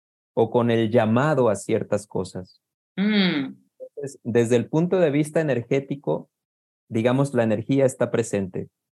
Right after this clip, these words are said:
Speaker 1: pero ya como un llamado a, a ciertas cosas, o como una cosa que necesita el entendimiento para abrir una partecita de tu mente o para abrir una partecita de tu corazón,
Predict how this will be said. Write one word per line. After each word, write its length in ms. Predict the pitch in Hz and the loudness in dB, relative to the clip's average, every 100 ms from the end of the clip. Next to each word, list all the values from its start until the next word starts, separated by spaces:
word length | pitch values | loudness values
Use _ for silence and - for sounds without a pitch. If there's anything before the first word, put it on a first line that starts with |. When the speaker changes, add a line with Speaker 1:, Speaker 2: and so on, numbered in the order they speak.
| _ _ _ | _ _ _
Speaker 1:
pero 180 | 117 117 | 0 2
ya 360 | 117 139 151 - | 4 2 0 -2
como 260 | 127 120 | 0 2
un 200 | 135 160 | 2 4
llamado 680 | 156 151 131 139 139 113 135 - _ _ _ _ _ _ _ - | 4 2 2 0 0 0 -4 -14 _ _ _ _ _ _ _ -6
a, 300 | 98 98 98 | -2 0 -2
a 220 | 98 98 | -4 -4
ciertas 540 | 95 - 117 - 131 - | -4 0 0 0 -2 0
cosas, 640 | 139 139 131 117 120 - _ _ _ _ _ _ - | 0 0 0 -2 -2 -12 _ _ _ _ _ _ 0
o 540 | 107 107 107 107 - | 2 4 4 0 -2
como 500 | - 110 107 107 107 | -2 -2 0 0 0
una 380 | 104 123 135 147 | -2 0 0 0
cosa 360 | 147 139 147 143 | 0 0 0 -2
que 100 | 117 | -2
necesita 640 | 107 101 104 127 131 143 | -4 -4 -4 -4 0 -2
el 260 | - 107 104 | 0 0 0
entendimiento 1000 | 104 101 104 104 107 120 135 135 139 135 | 0 -2 -2 -2 0 0 0 0 -2 0
para 320 | 104 98 98 | -2 -2 -2
abrir 320 | 98 127 151 | 0 2 2
una 180 | 147 143 | 0 -2
partecita 600 | - - 117 - 131 - | -4 -4 -6 -6 -4 2
de 100 | 135 | 2
tu 160 | 131 104 | 2 -2
mente 600 | 110 123 120 117 131 - | -2 -2 -2 -4 -4 -4
o 180 | 101 95 | -6 -4
para 180 | 98 98 | -2 0
abrir 240 | 104 123 | 0 2
una 200 | 131 135 | 0 0
partecita 580 | 117 107 101 98 117 127 | -2 -2 -6 -8 -2 2
de 100 | 127 | 0
tu 120 | - | 0
corazón, 640 | - 101 98 - 123 147 | -4 -2 -2 -2 -4 -4